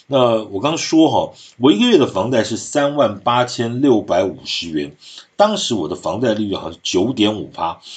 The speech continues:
你知道我当时买房子总价呢，大概就是七百出头万啊，七百多。那我只贷了四百多万，四百多万，所以每个月就是三万，呃，三万八千六百五了。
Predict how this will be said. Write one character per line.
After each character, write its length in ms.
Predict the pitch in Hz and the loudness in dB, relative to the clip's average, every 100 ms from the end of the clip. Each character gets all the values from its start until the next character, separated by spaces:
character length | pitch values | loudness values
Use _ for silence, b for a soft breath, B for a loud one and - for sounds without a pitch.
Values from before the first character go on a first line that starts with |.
| B B | B B
你 120 | 123 | 0
知 60 | |
道 80 | 214 | 2
我 140 | 180 95 | 2 0
当 240 | 151 165 | -2 -4
时 200 | - 107 | -8 -8
买 300 | 107 92 - | -4 -4 -4
房 320 | - 82 107 | -8 -8 -8
子 140 | 90 90 | -8 -10
总 420 | - 104 71 76 | -6 -6 -6 -6
价 300 | 226 143 104 | 0 0 0
呢， 140 | 78 B B - | -6 B B -4
大 120 | 190 | -4
概 120 | 151 | -2
就 100 | 113 | -4
是 120 | 101 92 | -8 -12
七 440 | - - - 147 | -10 -8 -6 -6
百 240 | 135 78 - | -4 -4 -6
出 300 | - - 135 | -12 -8 -6
头 160 | 120 76 | -6 -8
万 400 | 78 98 85 71 | -4 0 0 -2
啊， 120 | 73 73 | -18 -14
七 160 | - 107 | -12 -10
百 120 | 82 | -12
多。 280 | 73 95 101 B B B B B B - | -6 -6 -6 B B B B B B 0
那 80 | 233 | 4
我 100 | 135 | 4
只 140 | 104 | 2
贷 220 | - 170 | 2 4
了 100 | 113 | 2
四 320 | - - 151 | -4 -8 -6
百 200 | 101 78 | 0 0
多 260 | - 87 82 | -2 -2 0
万， 280 | 90 - - | 2 0 -2
四 200 | - - | -14 -8
百 140 | 95 80 | -6 -4
多 160 | 80 | -4
万， 220 | 82 78 - b b b - | -4 -6 -12 b b b -2
所 200 | - 180 | 4 4
以 60 | |
每 220 | 107 78 | 4 -4
个 80 | 78 | -2
月 180 | 107 92 | 0 0
就 100 | 90 | -2
是 160 | - - | -12 -6
三 360 | - 104 104 | 0 2 2
万， 320 | 107 92 78 80 95 | 2 0 -2 -14 -16
呃， 80 | 85 | -10
三 220 | - 104 | 0 0
万 160 | 98 85 | 0 0
八 120 | 90 | -2
千 200 | 90 92 | -2 0
六 100 | 87 | 0
百 140 | 73 | 0
五 200 | 71 69 | -4 -8
了。 220 | - - | -12 -16